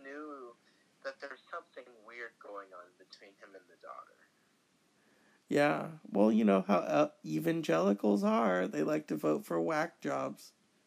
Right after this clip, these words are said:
Speaker 1: A lot of people are asking where Melania is. I think they hide her.
Speaker 2: She's in her own room.
Speaker 1: They lock her up.
Speaker 2: She's in her own room.
Speaker 1: All right.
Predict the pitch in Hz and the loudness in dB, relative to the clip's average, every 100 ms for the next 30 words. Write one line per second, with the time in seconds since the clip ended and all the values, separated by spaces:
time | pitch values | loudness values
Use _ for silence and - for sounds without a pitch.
0 | _ _ 139 147 160 - - 247 220 185 | _ _ -6 -2 -4 -4 -12 -20 -10 -8
1 | 156 151 180 - 160 143 127 131 131 117 | -8 -8 -12 -16 -20 -20 -14 -12 -12 -12
2 | 104 110 147 120 82 - 62 - - - | -10 -10 -10 -16 -20 -20 -20 -20 -18 -16
3 | - - - - 135 - _ 160 143 - | -16 -20 -20 -20 -20 -20 _ -16 -16 -8
4 | 123 123 - 95 95 _ _ - - 220 | -6 -6 -12 -20 -20 _ _ -8 2 6
5 | 208 214 202 202 160 156 147 139 185 196 | 8 8 8 6 6 4 2 2 2 0
6 | 175 - _ _ _ _ _ _ _ _ | -4 -14 _ _ _ _ _ _ _ _
7 | _ _ _ _ _ _ 127 127 135 135 | _ _ _ _ _ _ -14 -4 -4 -4
8 | - 110 104 _ _ _ _ _ _ - | -12 -20 -20 _ _ _ _ _ _ -20
9 | _ _ _ _ _ _ - - 196 185 | _ _ _ _ _ _ -10 -4 -2 0
10 | 185 180 160 160 190 190 185 180 - _ | -2 -2 -2 -4 -4 -4 -6 -10 -16 _
11 | _ _ _ _ _ _ _ _ _ _ | _ _ _ _ _ _ _ _ _ _
12 | _ _ _ _ _ _ _ _ _ _ | _ _ _ _ _ _ _ _ _ _
13 | _ _ 151 147 _ _ | _ _ _ _ _ _